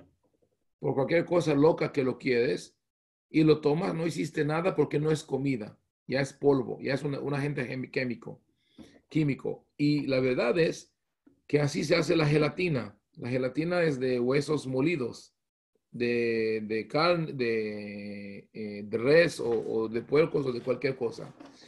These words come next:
Entonces no hay problema con eso, porque no es, no es una comida, sino es, es, eh, es un agente químico.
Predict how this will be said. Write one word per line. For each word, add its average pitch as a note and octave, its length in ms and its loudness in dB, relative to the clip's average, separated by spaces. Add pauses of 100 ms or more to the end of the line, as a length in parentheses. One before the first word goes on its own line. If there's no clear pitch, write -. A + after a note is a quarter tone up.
(320)
Entonces D#3 440 4
no D#3+ 200 6
hay F3+ 80 2
problema E3 520 0
con A#2 180 -8
eso, A2 280 -10
porque C3 480 0
no C#3 240 2
es, - 340 -2
no C#3+ 200 0
es D#3 100 0
una D#3 220 -2
comida, D#3+ 580 -4 (320)
sino D3+ 380 0
es, D#3 280 0
es, - 480 -4
eh, A#2+ 560 -2 (100)
es B2+ 240 -8
un C#3+ 280 -4
agente C3+ 560 -4
químico. - 500 -12